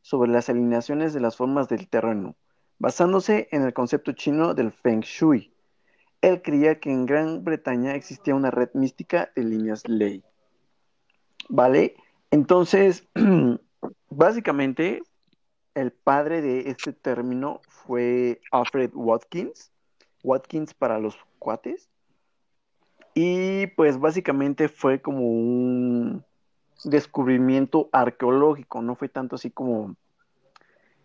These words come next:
místico o fantástico, porque, bueno, yo, ya sabrán, soy súper ñoño, y en el anime, y en los videojuegos, y en muchas, así como cosas de ficción,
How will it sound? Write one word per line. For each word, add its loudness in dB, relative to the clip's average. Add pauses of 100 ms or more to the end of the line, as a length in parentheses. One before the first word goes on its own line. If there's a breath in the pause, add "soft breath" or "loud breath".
místico 2
o -2
fantástico, 0
porque, -6
bueno, -4
yo, -4
ya -6
sabrán, -8
soy -8
súper -8
ñoño, -4 (640)
y 4
en 6
el 6
anime, 2
y -2
en 0
los -2
videojuegos, -2
y -2
en 0
muchas, -2 (240)
así -2
como -2 (140)
cosas 0
de 0
ficción, 0